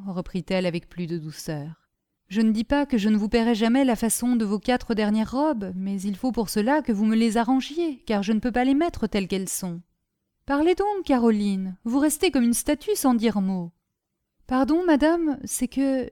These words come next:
je suis si étonnée. Je ne comprends pas ce que madame me reproche. Comment, en quoi ai-je pu mécontenter madame ? En vous faisant passer pour ce que vous n'étiez pas,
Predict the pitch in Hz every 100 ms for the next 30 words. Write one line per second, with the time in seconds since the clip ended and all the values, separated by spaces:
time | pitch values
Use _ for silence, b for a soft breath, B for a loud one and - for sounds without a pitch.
0 | - 226 - 233 277 254 - 285 294 277
1 | 285 285 349 381 _ _ _ - 247 233
2 | 262 247 269 254 403 - 269 247 240 240
3 | 247 247 247 311 - 403 392 - - _
4 | _ _ _ _ - 277 277 370 403 285
5 | 262 247 320 415 349 226 - 285 285 285
6 | 277 277 269 277 285 294 285 254 226 -
7 | _ _ _ _ _ _ _ _ _ 196
8 | 196 202 - 226 240 233 240 - 330 220
9 | - 185 190 190 208 226 330 - 392